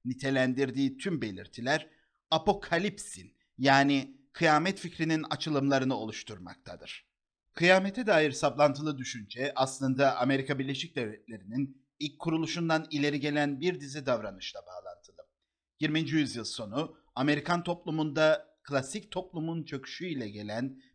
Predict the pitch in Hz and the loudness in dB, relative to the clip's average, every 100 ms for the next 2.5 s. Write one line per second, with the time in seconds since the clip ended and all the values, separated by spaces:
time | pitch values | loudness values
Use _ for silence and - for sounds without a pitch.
0 | - 147 160 - 135 123 135 - 120 - | -4 -2 -2 -2 2 2 2 -2 -10 -12
1 | 107 120 139 127 120 127 95 98 92 87 | -8 -4 -4 -4 -4 -4 -4 -10 -14 -14
2 | 85 85 90 - | -16 -18 -20 -20